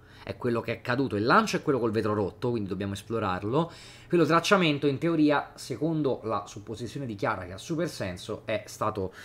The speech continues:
attirato dalla fortissima gravità di Profondo Cazzo. Uno dei tre moduli del cannone orbitale lanciasonde. Il modulo di tracciamento sta ricevendo dei dati dalla sonda lanciata.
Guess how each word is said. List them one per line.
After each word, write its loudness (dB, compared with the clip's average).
attirato 10
dalla 2
fortissima 4
gravità 2
di -4
Profondo -8
Cazzo. -14
Uno 6
dei 8
tre 2
moduli 4
del 6
cannone -2
orbitale -2
lanciasonde. -6
Il -2
modulo 0
di -4
tracciamento -4
sta -8
ricevendo -6
dei -2
dati -8
dalla -4
sonda -8
lanciata. -10